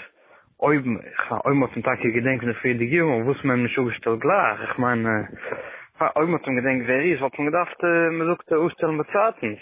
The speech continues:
אה, וואס מען געווארט, ווי זיי גראד גרויס ווערן, מען געוויסט, אז א מענטש מיט דעם יונס אין קאפ, מיט דעם, ניין.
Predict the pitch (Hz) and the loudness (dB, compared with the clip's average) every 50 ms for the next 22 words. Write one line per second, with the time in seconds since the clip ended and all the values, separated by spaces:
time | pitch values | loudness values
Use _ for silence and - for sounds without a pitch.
0 | - 117 110 110 107 110 - _ - - - - - _ _ _ 160 160 - - | -8 -6 -4 -4 -4 -6 -8 _ -20 -20 -20 -20 -20 _ _ _ -6 -6 -4 -2
1 | 160 131 117 117 104 110 131 147 165 156 131 110 110 113 110 113 104 101 98 - | -2 -2 0 -2 -2 -2 0 0 2 0 0 0 -2 0 0 0 -2 -2 -4 -6
2 | - - 135 147 160 143 135 127 131 123 120 120 113 147 165 214 226 - - 147 | -6 -2 0 2 2 2 2 2 2 2 2 0 0 -2 -2 -2 -4 -2 -2 0
3 | 123 117 113 110 117 120 117 - - 117 107 110 110 110 113 113 110 110 101 - | 0 2 2 2 2 2 0 0 -2 -2 -2 0 0 2 2 2 2 0 -4 -6
4 | 110 107 - - 147 135 113 - - 110 - - 110 107 110 107 113 120 131 131 | -10 -6 -2 0 0 0 0 -2 -6 -8 -4 -2 -2 0 0 -2 -2 0 0 0
5 | 123 | 0